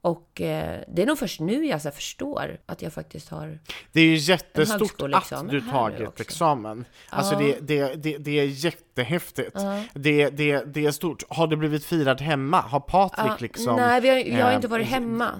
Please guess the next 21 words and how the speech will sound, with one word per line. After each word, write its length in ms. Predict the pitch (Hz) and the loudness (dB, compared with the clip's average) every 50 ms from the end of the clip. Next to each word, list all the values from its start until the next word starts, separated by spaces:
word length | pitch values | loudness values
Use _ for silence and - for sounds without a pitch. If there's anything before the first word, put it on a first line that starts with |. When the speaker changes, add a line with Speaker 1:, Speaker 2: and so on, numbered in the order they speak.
| 202 | -8
Speaker 1:
det 100 | 226 220 | -6 -4
är 40 | 214 | -2
det. 140 | 175 165 - - | -2 -2 0 0
Speaker 2:
gett 220 | 170 151 - - - | 0 -2 -2 -4 -2
dig 300 | 131 117 113 107 104 - _ _ | -2 -2 -2 -4 -8 -16 _ _
sin 280 | - - - 135 127 123 | -10 -6 -6 -4 -4 -4
kärlek? 600 | - - 135 120 120 123 127 104 - - _ - | -2 0 2 2 2 0 -2 -4 -6 -12 _ -8
Speaker 1:
Nej, 100 | - 220 | -4 -2
men 100 | 226 233 | 0 0
jag 80 | 226 214 | 0 0
har 60 | 226 | -2
inte, 160 | 220 214 214 | -2 -2 0
Speaker 2:
Nej. 200 | - 139 135 127 | 2 2 4 4
Speaker 1:
jag 80 | 131 - | 2 0
har 60 | - | -2
inte 160 | 208 208 196 | -4 -4 -4
varit 160 | 190 190 185 180 | -4 -4 -4 -4
hemma. 280 | 190 185 185 - 92 - | -6 -8 -8 -10 -8 -6
Ehm, 720 | - 196 196 196 185 180 180 175 175 170 170 170 175 - - | -4 -2 -2 0 0 0 0 0 0 -2 -2 -4 -6 -8 -6
Speaker 2:
Nej. 280 | 139 143 139 127 127 | -2 2 4 4 4
Speaker 1:
och 60 | 127 | 2